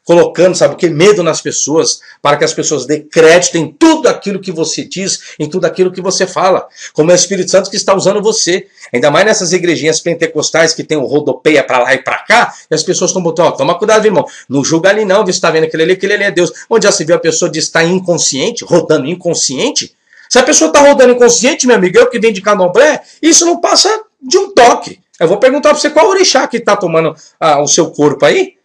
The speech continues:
Qual orixá que tá tomando aí? Hã? Qual é a entidade que está lhe usando? Então, tome cuidado. Então, está aqui, hoje não existe mais blasfêmia contra o Espírito Santo.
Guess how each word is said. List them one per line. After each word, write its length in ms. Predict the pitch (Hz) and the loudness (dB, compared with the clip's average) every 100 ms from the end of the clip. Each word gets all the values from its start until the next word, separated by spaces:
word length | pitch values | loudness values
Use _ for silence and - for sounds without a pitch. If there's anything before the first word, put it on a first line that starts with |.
| _ _ | _ _
Qual 160 | 247 359 | -2 0
orixá 320 | 262 - 180 | 0 0 -2
que 80 | - | 0
tá 100 | 151 | -2
tomando 380 | 151 135 113 | 0 -4 -6
aí? 180 | 95 85 - _ _ - | -8 -16 -20 _ _ -4
Hã? 220 | 165 247 | 0 0
Qual 220 | - 226 | 0 0
é 40 | 240 | 2
a 80 | 202 | 0
entidade 600 | - 135 139 117 - _ _ _ _ | -2 0 2 2 -2 _ _ _ _
que 80 | 147 | -4
está 400 | - 160 147 127 | 0 2 2 0
lhe 100 | 139 | -4
usando? 540 | 127 123 110 87 80 _ _ _ _ _ _ _ - | -2 -2 -2 -4 -16 _ _ _ _ _ _ _ -4
Então, 480 | 208 285 220 - - | 0 2 0 -4 2
tome 220 | 247 - | 4 4
cuidado. 500 | - 185 214 190 117 | 0 0 0 0 -4
Então, 220 | 139 233 | 0 2
está 200 | 240 - | 4 4
aqui, 240 | 190 - 190 | 0 0 0
hoje 440 | 208 240 202 233 185 | 6 6 4 -2 0
não 320 | 190 196 202 | 2 2 2
existe 360 | 196 156 175 165 | -6 -4 -6 -4
mais 240 | 147 156 | -2 -2
blasfêmia 460 | 135 185 - - 156 | 0 0 0 -8 -8
contra 520 | - 139 160 175 - 165 | -8 -8 -6 -6 -6 0
o 160 | 190 | 0
Espírito 420 | 160 - 175 151 | 0 -4 -8 -8
Santo. 260 | - 117 | -6 -6